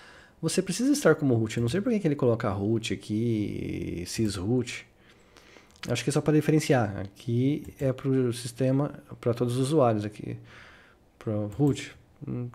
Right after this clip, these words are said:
não sei dizer a diferença correta entre elas. Ah, o S R contém a maior parte dos programas. Aqui então, na, na próxima aqui, na temp é onde estão os arquivos temporários do sistema, aí, ó, tem um monte.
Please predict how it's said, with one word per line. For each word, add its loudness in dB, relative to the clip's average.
não -4
sei -4
dizer 0
a -4
diferença -4
correta -6
entre -4
elas. -2
Ah, -4
o -2
S -6
R -4
contém -4
a 0
maior 0
parte -2
dos -4
programas. -2
Aqui -2
então, 0
na, -2
na -2
próxima -2
aqui, -6
na 0
temp 4
é 4
onde 2
estão 2
os 2
arquivos 0
temporários 2
do -4
sistema, -4
aí, -4
ó, -6
tem -10
um -4
monte. -4